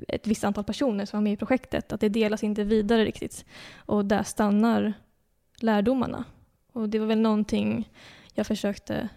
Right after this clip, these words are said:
utnyttja med verktyget, att det inte skulle stanna där, utan att man skulle kunna, kontextet skulle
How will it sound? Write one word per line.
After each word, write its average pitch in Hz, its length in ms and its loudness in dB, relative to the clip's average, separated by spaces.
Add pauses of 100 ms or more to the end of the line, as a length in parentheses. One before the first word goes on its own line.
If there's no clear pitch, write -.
(140)
utnyttja 226 460 2
med 214 100 4
verktyget, 208 480 -4
att 208 80 -6
det 208 80 -2
inte 208 140 -2
skulle 208 140 -6
stanna 214 300 0
där, 226 260 4
utan 214 360 -2
att - 220 -6 (300)
man 214 120 0
skulle 208 200 -2
kunna, 208 420 -2 (160)
kontextet - 600 -2
skulle 202 400 -8